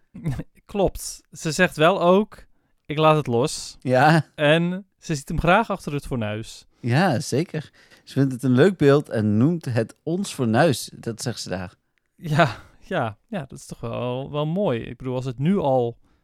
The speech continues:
Speaker 1: eh, het fornuis van hen tweeën is, dan
Speaker 2: Ja.
Speaker 1: van, dat is wel prachtig.
Speaker 2: Oh,
Speaker 1: Hey, en
Speaker 2: hij
Speaker 1: ja? Oh, sorry, ja.
Speaker 2: hij voldoet ook aan een, eh, nou, ik weet niet of het een
Speaker 1: Oh.
Speaker 2: voorwaarde is.
Speaker 1: Ja, komt-ie, hoor.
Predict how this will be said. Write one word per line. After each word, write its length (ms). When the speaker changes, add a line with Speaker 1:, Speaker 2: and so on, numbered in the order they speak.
Speaker 1:
eh, 200
het 140
fornuis 400
van 140
hen 140
tweeën 380
is, 240
dan 300
Speaker 2:
Ja. 180
Speaker 1:
van, 160
dat 120
is 120
wel 160
prachtig. 520
Speaker 2:
Oh, 60
Speaker 1:
Hey, 160
en 80
Speaker 2:
hij 220
Speaker 1:
ja? 360
Oh, 140
sorry, 320
ja. 180
Speaker 2:
hij 140
voldoet 500
ook 320
aan 400
een, 260
eh, 120
nou, 220
ik 120
weet 100
niet 80
of 60
het 100
een 60
Speaker 1:
Oh. 60
Speaker 2:
voorwaarde 560
is. 220
Speaker 1:
Ja, 160
komt-ie, 420
hoor. 160